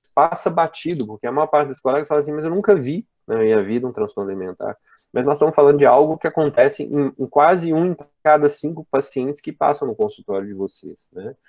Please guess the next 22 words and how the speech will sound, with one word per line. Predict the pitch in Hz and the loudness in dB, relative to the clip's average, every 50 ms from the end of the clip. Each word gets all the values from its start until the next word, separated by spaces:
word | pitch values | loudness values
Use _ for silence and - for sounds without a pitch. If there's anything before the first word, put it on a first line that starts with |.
| _ _ _ - - - - _ - | _ _ _ -20 -20 -20 -10 _ -2
Existem | 156 165 190 196 - 185 | 0 0 0 2 2 4
alguns | 175 151 143 175 220 226 214 | 4 6 6 6 6 6 6
alertas, | 180 165 131 131 147 160 151 - 143 - - | 6 6 6 6 4 4 2 -2 -8 -6 -2
né, | 120 135 147 143 139 | 0 2 2 2 0
que | 139 - 107 | -2 -6 -12
são, | - - 120 117 117 110 - - 101 104 - - | -6 -4 -2 -2 -2 -2 -6 -8 -14 -18 -18 -10
são | - 113 104 | -6 -4 -4
muito | 107 110 117 143 170 185 185 202 | -2 -2 0 0 0 0 -2 -2
importantes | - 139 127 - - 131 143 143 | 0 0 0 2 2 0 0 2
da | - 107 | 2 0
gente | 104 110 107 - | 0 -2 -2 -2
estar | - 110 107 | 0 0 0
atento | 107 - - 110 110 110 110 - 95 | 0 2 2 2 2 2 0 -2 -2
a | 92 98 | 0 0
eles, | 95 101 120 165 202 170 | 0 0 0 -2 -4 -4
né? | 113 123 147 180 _ _ _ - - - - - | -4 -4 -4 -6 _ _ _ -20 -20 -20 -8 -4
A | - - | -2 0
questão | - 160 147 - 160 147 | 2 2 4 4 6 8
da | 139 135 | 8 6
dis-, | 131 123 139 170 - - | 6 4 2 0 0 -2
dismorfofobia, | 123 143 190 190 185 175 170 - - 151 - - 139 120 110 113 117 139 170 214 156 | -2 0 2 2 4 2 2 2 0 0 2 2 0 0 0 -2 -4 -2 0 0 0
né? | 131 131 156 175 | 2 0 0 -2